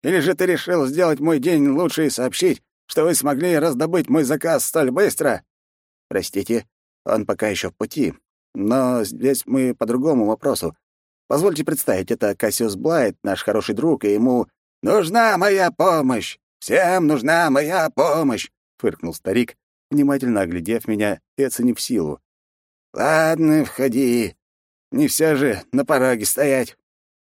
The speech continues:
"Благодарю", — кивнул я, входя внутрь. "Ла", — начал было Тим, но был остановлен захлопнувшейся прямо перед носом дверью. "А ты иди и занимайся моим заказом. Нефиг прохлаждаться.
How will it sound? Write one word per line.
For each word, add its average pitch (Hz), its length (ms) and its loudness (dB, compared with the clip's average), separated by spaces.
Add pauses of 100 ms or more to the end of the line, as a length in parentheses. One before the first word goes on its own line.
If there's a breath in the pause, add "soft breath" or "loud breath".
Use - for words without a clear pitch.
"Благодарю", — 101 580 -2 (160)
кивнул 90 320 -2
я, 95 180 2
входя 90 340 -2
внутрь. 98 360 -4 (840)
"Ла", — 151 340 2 (240)
начал 90 360 0
было 87 240 0
Тим, 120 380 0 (420)
но 147 160 2
был 156 220 2
остановлен 110 640 0
захлопнувшейся 95 760 -4
прямо 98 340 -2
перед 90 200 -6
носом 92 340 -2
дверью. 87 480 -4 (1080)
"А 151 220 2
ты 175 260 2
иди 170 480 4
и 147 40 2
занимайся 165 560 2
моим 165 240 2
заказом. 123 760 0 (220)
Нефиг 180 420 0
прохлаждаться. 139 840 0